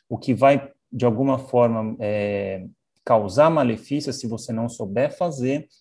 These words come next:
se você tiver uma avaliação errada e baseada nessa avaliação errada, você tomar uma conduta diferente, que muita,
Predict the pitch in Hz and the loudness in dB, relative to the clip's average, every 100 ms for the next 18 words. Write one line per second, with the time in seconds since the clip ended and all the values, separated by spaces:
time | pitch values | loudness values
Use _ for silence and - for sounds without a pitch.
0 | _ - 101 - - - 117 110 110 107 | _ -8 -8 -8 -10 -6 -4 -2 -2 -4
1 | 104 113 110 101 104 120 135 127 101 110 | -6 -8 -8 -8 -2 -2 0 -2 -2 -2
2 | 104 113 123 131 120 110 113 107 107 101 | -2 0 2 2 -2 -4 -6 -6 -8 -10
3 | 110 101 92 113 117 120 120 120 123 123 | -10 -10 -6 -6 -4 -6 -10 -8 -4 -4
4 | 123 127 117 117 120 123 127 156 135 120 | -2 -2 -2 -4 -6 -8 -8 -6 -4 -2
5 | 131 - 110 110 104 | -4 -6 -6 -4 -6